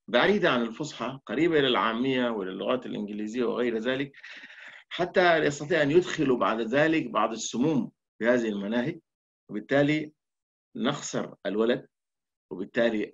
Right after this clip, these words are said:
الأسرة الصالحة نخسرها أيضًا، وبالتالي لا يوجد مجتمع صالح ومجتمع الفضيلة، لأنه بني على أسرة غير صالحة، وأسرة بنت على طفل وولد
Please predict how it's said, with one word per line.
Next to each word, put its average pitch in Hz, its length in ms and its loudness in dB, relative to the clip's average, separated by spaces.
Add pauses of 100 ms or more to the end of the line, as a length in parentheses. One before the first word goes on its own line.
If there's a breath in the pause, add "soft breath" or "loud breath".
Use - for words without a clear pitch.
الأسرة 104 640 -6 (320)
الصالحة 98 680 -4 (440)
نخسرها 131 500 0
أيضًا، 123 360 -2 (380)
وبالتالي 113 380 -2
لا 113 100 0
يوجد 143 180 2
مجتمع 110 480 -4
صالح 110 600 -4
ومجتمع 90 460 -8
الفضيلة، 117 520 -4 (280)
لأنه 107 280 -4
بني 123 340 0
على 95 380 -6
أسرة - 300 -12 (480)
غير 117 160 2
صالحة، 113 640 -6
وأسرة - 760 -6
بنت 104 320 -6
على 82 340 -8
طفل 120 240 -10
وولد 98 360 -4